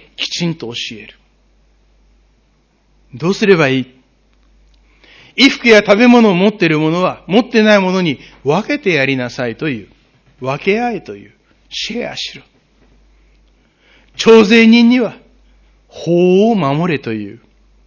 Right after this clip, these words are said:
兵士には、武器に物を言わせて金をゆするようなことはせず、自分の給料で満足せよという。まあ、この時代、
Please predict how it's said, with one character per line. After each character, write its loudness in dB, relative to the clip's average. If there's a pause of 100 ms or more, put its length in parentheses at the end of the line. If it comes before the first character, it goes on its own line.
(680)
兵 4
士 -6
に -4
は、 -10 (1400)
武 -2
器 4
に 8
物 4
を 6
言 4
わ 2
せ -4
て 0
金 2
を 2
ゆ 0
す -4
る 0
よ 4
う -2
な -2
こ -2
と -6
は -4
せ -8
ず、 -12
自 -8
分 -4
の -4
給 -6
料 -4
で -8
満 -4
足 -10
せ -6
よ -2
と -12
い -12
う。 -20 (1400)
ま -4
あ、 -4
こ -4
の 2
時 -6
代、 0